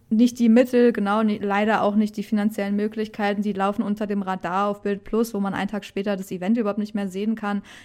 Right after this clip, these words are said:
Ich meine, wer kriegt es überhaupt mit, dass der geboxt hat, dass es den gibt? So, das muss man ja echt mal fragen. Dann, wie, inwieweit kann der Deutsch so? Vielleicht einen Satz hat er jetzt gelernt.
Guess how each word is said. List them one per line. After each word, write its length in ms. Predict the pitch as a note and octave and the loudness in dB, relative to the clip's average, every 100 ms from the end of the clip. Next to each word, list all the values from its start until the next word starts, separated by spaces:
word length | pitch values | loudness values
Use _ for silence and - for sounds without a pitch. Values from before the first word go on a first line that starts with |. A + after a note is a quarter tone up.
| - | -8
Ich 80 | |
meine, 240 | G3 G3+ G#3 | -2 2 2
wer 100 | G3+ | 0
kriegt 220 | G3+ A3 | -2 -6
es 140 | A3 | -8
überhaupt 280 | G3 G3+ F#3+ | -2 -2 0
mit, 180 | G#3+ G#3+ | -2 -2
dass 160 | G#3 G#3 | -4 -4
der 120 | F#3 | -6
geboxt 400 | F#3 - G#3 - | -6 -6 -6 -6
hat, 140 | G3 | -6
dass 120 | F#3+ - | -6 -8
es 40 | |
den 220 | - F3 | -8 -6
gibt? 300 | F3 A3 - | -4 -4 -8
So, 140 | - F3 | -12 -10
das 140 | E3+ | -4
muss 140 | G3 | -2
man 100 | G3+ | 0
ja 60 | F#3+ | -2
echt 140 | F#3 F#3 | -2 -6
mal 100 | F3 | -6
fragen. 340 | - F#3+ G3+ | -4 -2 0
Dann, 360 | G3+ G#3+ G#3+ A#3 | 2 2 0 -4
wie, 140 | G#3+ | -2
inwieweit 400 | G#3 G#3 G#3+ G#3 | 0 2 2 -2
kann 180 | G3+ G3+ | -2 -2
der 120 | F#3+ | -2
Deutsch 400 | F#3 G3+ A#3 A3 | -2 2 2 0
so? 400 | - A3+ G#3+ G#3+ G3+ | -6 -2 0 0 -2
Vielleicht 240 | F#3+ G3 | -4 -2
einen 160 | F#3+ G3 | -4 -2
Satz 280 | G#3+ A3+ A3+ | -2 -4 -8
hat 160 | G#3+ | -6
er 60 | G3 | -6
jetzt 200 | G3 - | -6 -6
gelernt. 300 | G#3 G#3 | -4 -4